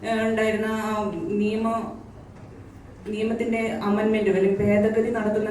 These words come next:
കാലഘട്ടത്തിൽ ലോ കമ്മീഷൻ കൊടുത്ത റെക്കമെൻഡേഷൻ അനുസരിച്ച്, ആ, മാരിറ്റൽ റേപ്പ് ഒരു, ഉം, നിയമത്തിൽ ഉൾപ്പെടുത്തണം, അതൊരു ഒഫൻസ് ആക്കണം എന്ന റെക്കമെൻഡേഷൻ ഉണ്ടായിരുന്നു. രണ്ടായിരത്തി ഇരുപത്തിമൂന്നിലെ നിയമത്തിലും, ആ,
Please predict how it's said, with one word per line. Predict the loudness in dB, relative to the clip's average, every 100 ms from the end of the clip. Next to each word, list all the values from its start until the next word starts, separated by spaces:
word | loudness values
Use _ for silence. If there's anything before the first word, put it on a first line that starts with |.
| 0
കാലഘട്ടത്തിൽ | 0 2 0 0 2 0 0
ലോ | 0 0
കമ്മീഷൻ | 0 -2 0
കൊടുത്ത | 0 2 2
റെക്കമെൻഡേഷൻ | 2 2 2 2 0 -2
അനുസരിച്ച്, | -2 -2 -2 -2 -2 -2 -4 -10 -18 -20 -20 -14 -8
ആ, | -4 -2
മാരിറ്റൽ | 0 0 0 -2 0
റേപ്പ് | 0 4 6
ഒരു, | 6 2 -2 -10 -6
ഉം, | -2 -2 -2 -2 0
നിയമത്തിൽ | 2 0 -2 -4 -6 -10 -10 -10 -4 4
ഉൾപ്പെടുത്തണം, | 4 6 6 6 6 4 2 2 0 2
അതൊരു | 6 6
ഒഫൻസ് | 4 2 0 0
ആക്കണം | 0 0 -2 -2
എന്ന | 0
റെക്കമെൻഡേഷൻ | 0 0 0 0 0 2
ഉണ്ടായിരുന്നു. | 2 0 0 -6 -8 -14 -14 -6
രണ്ടായിരത്തി | -2 2 2 0 0
ഇരുപത്തിമൂന്നിലെ | 2 2 2 2 2 2 2 0 -4 -4
നിയമത്തിലും, | -2 -2 -2 -2 -2 -2 -6 -12 -16 -10 -4
ആ, | -2